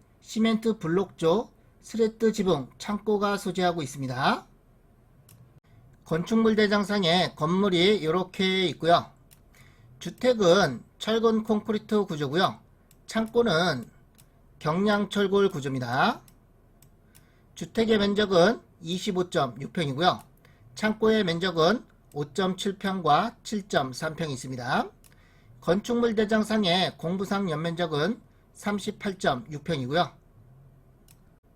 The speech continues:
사용 승인일은 이천십일년도입니다. 토지의 땅 모양은 이렇게 생겼고요. 이렇게 생겼다고 보시면 되겠습니다.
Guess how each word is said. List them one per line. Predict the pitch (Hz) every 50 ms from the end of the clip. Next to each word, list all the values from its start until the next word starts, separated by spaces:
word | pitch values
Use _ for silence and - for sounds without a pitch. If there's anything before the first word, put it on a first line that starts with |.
| _ _
사용 | - - 208 220 233 240 240
승인일은 | 220 226 226 233 226 226 226 226 233 185 170 180 185 175 143 120 -
이천십일년도입니다. | 165 160 160 - - - 170 160 170 196 214 196 - - 220 214 202 180 165 170 160 151 156 139 143 131 123 123 131 147 202 254 - - _ _ _ _ _ _ _ _ _ _ _ - _ _ _ _ _ _ _ _ _ _ _ _ _ _
토지의 | - 226 226 220 233 226 220 214 220
땅 | - 214 214 214 214
모양은 | 220 220 214 208 208 175 165 170 180 180 160 135
이렇게 | 135 139 160 170 180 185 123 127 - - - - 190 190 185 190 185 180
생겼고요. | 175 - 160 143 139 135 - 185 185 160 - - - _ _ _ _ _ _ _ _ _ _ _ _ - _ _ _ _ _ _ _ _ _ _ _ _ _ _ _ _ _ _ _ _ _ _ -
이렇게 | 147 139 151 165 170 175 175 175 170 - - - 156 143 147 160 190 185
생겼다고 | - - 185 180 170 180 165 - - 170 165 170 170
보시면 | 156 156 147 - 160 156 147
되겠습니다. | 117 120 135 127 - 143 131 117 113 117 127 147 175 220 262